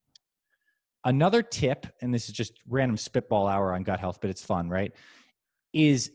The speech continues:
what I do, and I've, I've come to do in terms of a habit, is I actually keep digestive enzymes in my house. I buy, like, a digestive enzyme supplement of any, of any kind. I mean, there's so many ones. They just basically are, like, giving your body that help.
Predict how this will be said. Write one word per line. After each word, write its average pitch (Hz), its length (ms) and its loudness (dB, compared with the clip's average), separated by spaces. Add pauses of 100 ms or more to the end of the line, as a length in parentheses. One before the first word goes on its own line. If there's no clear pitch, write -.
what 131 180 4
I 180 140 4
do, 123 320 4
and 117 120 0
I've, 107 180 -2
I've 117 120 -8
come 127 160 -4
to 107 80 -6
do 110 180 -2
in 101 120 -2
terms 95 200 -8
of 95 60 -6
a 98 40 -4
habit, 98 320 -2
is 98 320 -2 (580)
I 123 140 2
actually 175 500 0
keep - 420 -6 (180)
digestive 117 540 0
enzymes 101 560 -2
in 95 100 -4
my 87 120 -6
house. - 420 -14 (320)
I 107 60 -2
buy, 135 240 2
like, 123 160 0
a 117 80 0
digestive 123 460 0
enzyme 117 320 0
supplement 107 480 -2 (180)
of 107 100 -2
any, 107 340 0
of 110 120 -2
any 110 220 0
kind. 80 340 -10
I - 20 -8
mean, 120 140 -2
there's 120 160 -4
so 147 160 -2
many 120 220 -2
ones. 98 320 -6
They 113 140 -6
just 156 220 -8
basically 143 360 -2
are, 107 100 2
like, 101 180 -2
giving 113 220 -2
your 107 140 -2
body 98 320 -2
that 87 160 -6
help. - 340 -10